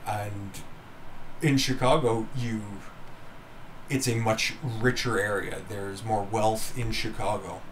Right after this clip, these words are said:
on a mass scale. There's obviously rich people in Portland, but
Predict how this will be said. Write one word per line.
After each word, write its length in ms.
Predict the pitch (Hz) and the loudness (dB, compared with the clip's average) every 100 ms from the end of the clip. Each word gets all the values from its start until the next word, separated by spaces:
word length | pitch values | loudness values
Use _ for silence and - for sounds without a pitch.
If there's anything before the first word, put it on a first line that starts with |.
| - - - - - | -10 -10 -10 -6 0
on 100 | 135 | 2
a 40 | |
mass 400 | 123 120 117 - | 4 4 4 2
scale. 360 | - - - - - | 2 0 -4 -6 -2
There's 400 | 120 110 104 - - | 2 2 0 -4 4
obviously 640 | 123 110 113 101 101 95 95 | 4 4 0 0 -2 -6 -6
rich 300 | 113 113 - | -4 -4 -4
people 280 | - 98 98 | -2 -2 -2
in 80 | 90 | -4
Portland, 500 | 117 123 123 98 98 - | 4 4 4 -4 -6 -4
but 160 | 110 | -6